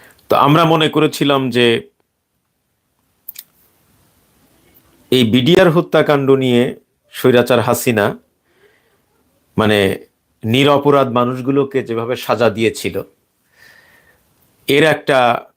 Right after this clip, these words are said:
পুনর্বিচার হবে, পুনঃতদন্ত হবে, এবং পুনঃতদন্তের মাধ্যমে আমরা সঠিক একটা বিচার পাব,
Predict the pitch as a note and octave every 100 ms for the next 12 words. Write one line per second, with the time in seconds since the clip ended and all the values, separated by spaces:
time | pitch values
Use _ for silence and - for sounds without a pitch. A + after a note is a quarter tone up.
0 | _ _ _ F3 F3+ D3 A#2+ B2 B2 A2
1 | F2+ F2+ C3 C3+ B2 B2 B2 C3 - F2
2 | - - _ _ _ _ _ _ _ _
3 | _ _ _ A#2 A2 A2 G#2+ - C#3 D3
4 | C#3 C3+ D3 D3+ D#3 C3 A2+ B2 F3+ D#3
5 | A#2 B2 - A#2+ C3+ D3 D3 B2+ G#2 A2+
6 | A#2+ A#2 A#2+ C3+ G3+